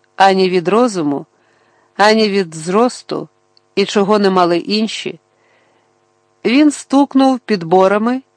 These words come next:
і промовив чітко німецькою мовою: «Я слухаю вас,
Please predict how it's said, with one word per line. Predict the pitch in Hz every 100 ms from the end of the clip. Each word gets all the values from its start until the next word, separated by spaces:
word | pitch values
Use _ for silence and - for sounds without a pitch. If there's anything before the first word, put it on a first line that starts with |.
| _ _
і | 208 214
промовив | 208 196 196 226 233 233 220
чітко | - - 190 - - 214 214 _ _
німецькою | 214 214 190 160 - - 185 180
мовою: | 185 180 143 127 113 _ _ _ _ _ _ _ _ _ _
«Я | - 214 254 269 262
слухаю | - 294 330 - 208 196
вас, | 185 180 - - -